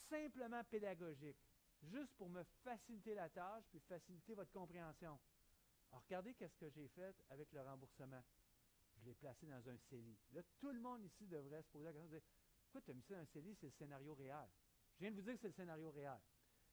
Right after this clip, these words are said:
C'est juste pour simplifier. Parce que comprenez-vous que si j'avais investi le remboursement dans un réel, qu'est-ce qui serait passé ?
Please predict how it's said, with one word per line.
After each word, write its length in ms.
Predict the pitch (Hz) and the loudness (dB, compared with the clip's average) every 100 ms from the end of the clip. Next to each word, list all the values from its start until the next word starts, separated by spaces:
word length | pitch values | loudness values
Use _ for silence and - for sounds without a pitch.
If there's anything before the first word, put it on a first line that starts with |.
| - - - - - | -20 -20 -20 -8 2
C'est 180 | 185 160 | 4 4
juste 320 | 175 240 - | 0 -2 -2
pour 180 | 185 - | -6 -4
simplifier. 500 | 175 160 139 - 143 | -4 -4 -6 -4 -2
Parce 180 | 147 - | -2 -2
que 60 | |
comprenez-vous 500 | 190 185 202 208 277 | -2 2 2 4 0
que 140 | 294 175 - | 0 -4 -4
si 100 | 262 247 | -6 0
j'avais 400 | 185 151 185 214 - - - - - - - - | 0 0 -2 -4 -10 -20 -20 -20 -20 -20 -20 -6
investi 520 | 226 277 240 202 - | 0 2 4 2 0
le 80 | 254 | 0
remboursement 420 | 202 175 165 185 | 2 0 -2 -4
dans 180 | 214 175 | -2 -2
un 80 | 165 | 0
réel, 280 | 147 151 185 | 0 0 0
qu'est-ce 160 | 202 - | -4 -10
qui 80 | |
serait 160 | - 151 | -4 -2
passé ? 480 | 151 123 - 180 | 0 0 0 -2